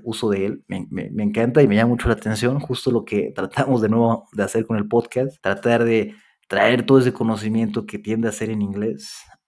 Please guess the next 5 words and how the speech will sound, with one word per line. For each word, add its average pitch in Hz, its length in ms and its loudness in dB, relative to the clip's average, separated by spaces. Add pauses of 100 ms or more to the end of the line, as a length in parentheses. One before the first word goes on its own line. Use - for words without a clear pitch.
para 117 360 2
el 113 80 -2
español, 98 500 -8
entonces, 110 680 -14
maravilloso. 120 800 4